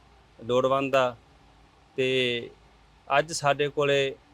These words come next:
ਪਰਿਵਾਰ ਨੂੰ ਵਿੱਤੀ ਸਹਾਇਤਾ ਦੇਣ ਵਾਸਤੇ, ਅਹ, ਗੂਲਾ ਚੀਕਾ, ਜਿਹੜਾ ਪਟਿਆਲੇ ਦੇ ਲਾਗੇ ਆ ਜੀ, ਹਰਿਆਣਾ ਦੇ ਹੱਦ 'ਤੇ ਪਿੰਡ ਆ ਗੂਲਾ ਚੀਕਾ, ਉੱਥੋਂ ਦੀ ਸੰਗਤ ਆਈ ਆ ਸਾਰੀ। ਤੇ ਅਸੀਂ ਇੱਥੇ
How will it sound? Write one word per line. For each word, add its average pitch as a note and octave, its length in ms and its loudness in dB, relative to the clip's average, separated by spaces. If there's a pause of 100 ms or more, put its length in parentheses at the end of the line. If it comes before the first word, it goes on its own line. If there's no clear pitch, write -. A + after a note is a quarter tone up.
(440)
ਪਰਿਵਾਰ B2+ 460 4
ਨੂੰ C3+ 280 -4
ਵਿੱਤੀ C#3 320 -2
ਸਹਾਇਤਾ C3+ 420 2
ਦੇਣ B2 220 -2
ਵਾਸਤੇ, A#2 460 -2
ਅਹ, - 1000 -14
ਗੂਲਾ F3 400 4
ਚੀਕਾ, D3 420 2 (200)
ਜਿਹੜਾ C3+ 180 4
ਪਟਿਆਲੇ C#3+ 420 2
ਦੇ D3 100 -2
ਲਾਗੇ C3+ 300 2
ਆ C#3 60 2
ਜੀ, C#3 180 -10 (320)
ਹਰਿਆਣਾ C3+ 380 0
ਦੇ C3+ 240 -2
ਹੱਦ A#2+ 240 -4
'ਤੇ B2+ 180 -4
ਪਿੰਡ B2 280 -2
ਆ B2+ 60 0
ਗੂਲਾ C#3+ 300 -4
ਚੀਕਾ, A#2+ 400 -2 (380)
ਉੱਥੋਂ D#3 240 -2
ਦੀ E3+ 100 -2
ਸੰਗਤ C#3 400 -2
ਆਈ A2+ 180 2
ਆ A2+ 60 -2
ਸਾਰੀ। G#2 300 -6 (640)
ਤੇ D3+ 160 0
ਅਸੀਂ E3+ 360 -2
ਇੱਥੇ D3+ 640 -4